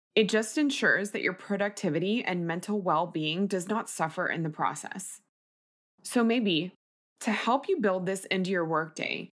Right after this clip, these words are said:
you set a timer on your phone to go off every hour, and this will prompt you to get up. Go get some water, take ten minutes to stretch, or even just complete a personal task.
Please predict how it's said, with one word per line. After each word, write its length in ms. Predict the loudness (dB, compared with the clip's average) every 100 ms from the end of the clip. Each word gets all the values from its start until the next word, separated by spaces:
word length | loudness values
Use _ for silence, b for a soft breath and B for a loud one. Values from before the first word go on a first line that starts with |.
| _ 0
you 140 | 2
set 240 | 2 2
a 80 | 2
timer 500 | 0 -2 0 0 2
on 160 | 0 0
your 120 | -4
phone 400 | -2 0 0 -2
to 100 | -4
go 240 | -2 0 2
off 240 | 0 -2 -2
every 360 | 0 0 0 0
hour, 460 | 0 0 -4 -6 _ _ _ _ 2
and 180 | 6 6
this 140 | 4
will 100 | 0
prompt 520 | 0 0 2 0 -2
you 140 | -2 0
to 80 |
get 160 | 0 2
up. 280 | 2 0 -8 _ _ _ _ _ _ _ _
Go 180 | 4 4
get 320 | 2 0 0
some 200 | 2 2
water, 560 | 4 4 4 4 0 -6 b b
take 240 | 2 2 2
ten 220 | 2 4
minutes 300 | 2 0 -2
to 80 | -4
stretch, 480 | -2 2 2 0 0
or 180 | 0 2
even 300 | 2 2 2
just 200 | 0 0
complete 440 | 0 0 2 0 0
a 60 |
personal 460 | -4 -4 -4 -2 -4
task. 560 | -2 -2 -2 -4 -12